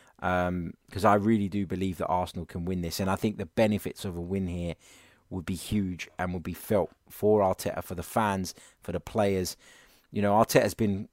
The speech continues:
quite positive about the atmosphere within the stadium over the last few weeks, and I think he's been absolutely spot on. I think he's hit the nail on the head, and I think that only improves further, um, and wins him a lot more support if we can continue that.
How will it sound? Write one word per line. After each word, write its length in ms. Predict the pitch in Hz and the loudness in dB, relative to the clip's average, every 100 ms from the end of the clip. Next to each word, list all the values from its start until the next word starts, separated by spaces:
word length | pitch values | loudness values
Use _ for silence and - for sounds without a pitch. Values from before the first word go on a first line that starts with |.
| - | -8
quite 260 | - 98 | -2 -2
positive 420 | - 110 98 - 95 | 0 -2 -2 -2 -2
about 240 | 85 87 | 0 0
the 120 | 101 | 2
atmosphere 400 | 92 95 - 95 | 0 -2 -4 -4
within 300 | 87 90 90 | -2 -4 -4
the 60 | 87 | -4
stadium 480 | - 95 92 87 87 | 0 0 0 -2 -4
over 160 | 87 | -4
the 100 | 87 | -2
last 220 | 90 85 | -2 -4
few 160 | - 87 | -6 -6
weeks, 220 | 90 - | -6 -6
and 100 | 92 | -4
I 20 | |
think 160 | 87 92 | -2 -4
he's 120 | 90 | -4
been 140 | - 90 | -4 -4
absolutely 480 | 90 - 90 - | -4 -6 -10 -8
spot 280 | 90 - - | -10 -8 -4
on. 200 | 98 85 - - - _ | -2 -4 -8 -20 -20 _
I 40 | 90 | -6
think 100 | 87 | -6
he's 120 | 87 | -4
hit 140 | 104 | -4
the 80 | 92 | -2
nail 260 | 92 92 87 | -2 -2 -4
on 80 | |
the 80 | 87 | -4
head, 260 | 85 92 - - - _ _ | -2 -4 -6 -18 -20 _ _
and 100 | 95 | -2
I 60 | - | 0
think 240 | - 95 | 0 0
that 160 | 95 - | 0 0
only 340 | 98 98 95 92 | 0 0 0 -2
improves 440 | 87 101 92 - | -4 -4 -4 -4
further, 460 | - 98 95 87 - _ _ _ | -2 0 0 -2 -6 _ _ _
um, 360 | - 85 82 85 | -4 -2 -2 -4
and 180 | - 90 | -6 -4
wins 200 | 95 87 | -4 -4
him 140 | 90 | -4
a 60 | 87 | -2
lot 220 | 92 - | -4 -4
more 160 | 95 87 | -6 -6
support 460 | - - 101 92 - | -10 -8 -4 -4 -4
if 240 | 92 - | -6 -4
we 120 | 92 | -8
can 200 | - 87 | -6 -8
continue 540 | 82 85 - 95 90 85 | -6 -6 -4 -2 -2 0
that. 220 | 82 | -2